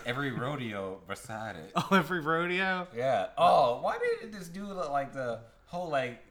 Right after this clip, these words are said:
Speaker 1: Texas flag on the headliner that's made from leather, like, saddlebags from
Speaker 2: Oh, just
Speaker 1: famous horses? <laughs>
Speaker 2: From famous horses. From fam-,
Speaker 1: <laughs>
Speaker 2: from fa-,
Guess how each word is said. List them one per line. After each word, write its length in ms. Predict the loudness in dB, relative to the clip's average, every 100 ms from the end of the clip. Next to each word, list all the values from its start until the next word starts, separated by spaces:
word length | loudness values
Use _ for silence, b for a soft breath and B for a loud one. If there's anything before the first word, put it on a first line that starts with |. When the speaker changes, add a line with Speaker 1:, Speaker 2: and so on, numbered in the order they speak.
| -16
Speaker 1:
Texas 300 | -16 -16 -12
flag 400 | -4 0 0 -4
on 100 | -10
the 60 | -10
headliner 680 | -10 -10 -10 -12 -14 -18 -20 b _
that's 160 | -12 -8
made 340 | -6 -6 -6
from 300 | -8 -12 -10
leather, 400 | -6 -6 -6 -10 -8
like, 180 | -10 -10
saddlebags 880 | -8 -6 -6 -6 -8 -8 -12 -18 -20 b _
from 240 | -12 -10 -8
Speaker 2:
Oh, 220 | -8 -10 -14 b b _ -10
just 180 | -4 -4
Speaker 1:
famous 240 | -4 -8 -12
horses? 500 | -12 -12 -14 -20 -20 -20 B -8
<laughs> 240 | -8 4
Speaker 2:
From 260 | 6 6 6
famous 360 | 2 4 2
horses. 380 | 2 4 4 2 B B 2
From 120 | 2
fam-, 440 | 4 4 4 2 -4 -10
Speaker 1:
<laughs> 160 | -12 -8
Speaker 2:
from 220 | -6 -6
fa-, 160 | -6